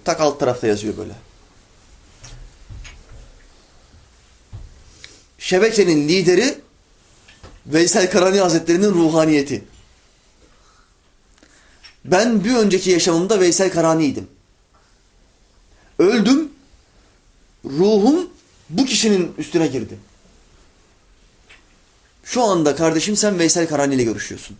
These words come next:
Eğer bana şu miktar parayı ayarlayabilirsen ben sana bir berat kağıdı yazacağım."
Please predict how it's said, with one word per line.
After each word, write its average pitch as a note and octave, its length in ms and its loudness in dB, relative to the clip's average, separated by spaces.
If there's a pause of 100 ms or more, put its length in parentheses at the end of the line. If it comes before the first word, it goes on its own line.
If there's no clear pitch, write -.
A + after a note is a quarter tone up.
(1200)
Eğer A3 300 2
bana A3 160 4
şu A#3+ 140 0
miktar G#3+ 360 0
parayı E3 260 2
ayarlayabilirsen E3+ 760 0 (480)
ben G#3+ 180 2
sana G3+ 280 0
bir G3 80 -4
berat F#3 260 0
kağıdı D#3+ 220 0
yazacağım." G#2+ 340 -6